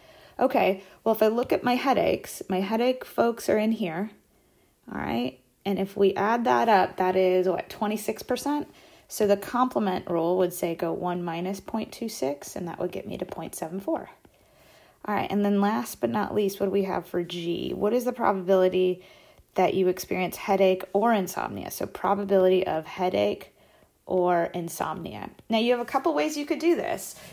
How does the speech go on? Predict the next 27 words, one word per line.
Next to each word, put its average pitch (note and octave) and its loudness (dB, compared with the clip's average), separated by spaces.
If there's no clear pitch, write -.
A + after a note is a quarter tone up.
You B3+ 0
could F4+ 6
use G4 12
the G4 4
formula. A3 4
You G#3+ -4
could G#3+ -2
do G#3 0
the G#3+ 0
probability A3+ 4
of B3 2
a B3 2
headache E3+ -2
plus - 0
the F3+ -4
probability F#3 2
of F#3+ -2
insomnia D3+ -6
minus E3+ -6
their E3 -6
overlap. - -6
And G3+ 0
if G3+ -2
I G3+ 6
go A3 2
through C4+ 0
that, F3+ 2